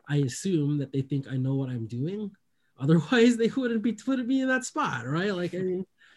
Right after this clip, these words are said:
so, but I will, you know, I do miss, I miss the day-to-day, right? Because I do love the sport. Um, I think the stories are compelling 'cause I just, I do love the sport, right? So,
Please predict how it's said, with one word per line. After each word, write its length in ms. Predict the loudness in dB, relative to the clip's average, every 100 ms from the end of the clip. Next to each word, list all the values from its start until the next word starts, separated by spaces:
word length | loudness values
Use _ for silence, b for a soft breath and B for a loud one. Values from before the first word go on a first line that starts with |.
| b b _
so, 180 | -6 -4
but 140 | -2 0
I 100 | 2
will, 340 | 2 2 0
you 160 | -2 0
know, 60 |
I 60 | -2
do 180 | -2 -2
miss, 260 | -2 -4
I 60 | 0
miss 300 | 2 2 -2
the 80 | -2
day-to-day, 580 | 0 -2 -4 -8 -10 -20 _ -16
right? 260 | -12 -12 -12 -14
Because 220 | -12 -8
I 60 | -8
do 400 | -4 -2 -2 -8 -6
love 280 | -4 -4 -8
the 60 |
sport. 440 | -14 -12 -10 -10 -14 _ _ -14
Um, 320 | -12 -12 -16 -20 -20 _
I 160 | -20 -10
think 140 | -10
the 60 | -8
stories 320 | -6 -4 -4
are 40 |
compelling 500 | -8 -8 -6 -4 -4
'cause 140 | -6 -10
I 60 |
just, 220 | -12 -14 -12
I 40 | -12
do 180 | -10 -8
love 180 | -8
the 60 | -8
sport, 340 | -10 -14 -16 _ _ -14
right? 180 | -14 -16
So, 360 | -14 -10 -8